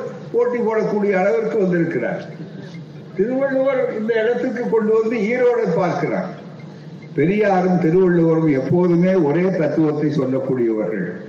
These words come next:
"எப்பொருள் யார் யார் வாய் கேட்பினும் அப்பொருள் மெய்ப்பொருள் காண்பது அறிவு" என்று சொல்லக்கூடிய நிலையில இருக்கக்கூடியவர்கள். அப்படி வருகிற போது நண்பர்களே, உங்களுக்கு தெரிந்த குறள் தான்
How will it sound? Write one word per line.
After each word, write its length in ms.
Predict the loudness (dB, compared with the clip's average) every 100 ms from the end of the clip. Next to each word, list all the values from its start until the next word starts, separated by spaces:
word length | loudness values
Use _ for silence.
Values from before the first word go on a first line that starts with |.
| -16 -6
"எப்பொருள் 680 | -2 0 0 2 2 0 0
யார் 300 | 0 0 0
யார் 260 | 0 0 0
வாய் 240 | 0 0
கேட்பினும் 460 | -2 -2 -2 0 0
அப்பொருள் 460 | -2 -2 -2 0 0
மெய்ப்பொருள் 720 | -2 -2 -2 -2 -2 -2 -4
காண்பது 440 | -4 -2 -4 -4
அறிவு" 500 | -4 -2 -2 -2 -4 -10 -14 -4
என்று 200 | -2 -2
சொல்லக்கூடிய 580 | -2 -2 -2 -2 0
நிலையில 380 | -2 -2 -2 0
இருக்கக்கூடியவர்கள். 840 | -2 -4 -4 -4 -2 -2 -2 -6 -10 -14 -18 -18 -18 -6
அப்படி 300 | -2 0 0
வருகிற 360 | 2 0 0
போது 240 | 0 0 2
நண்பர்களே, 520 | 2 2 0 0 0 -2 -4 -10 -4
உங்களுக்கு 380 | 0 0 0 -2
தெரிந்த 360 | -2 -2 -2 -2 0 0 -4 -4
குறள் 300 | -2 -2 -2
தான் 440 | -2 0 0 -2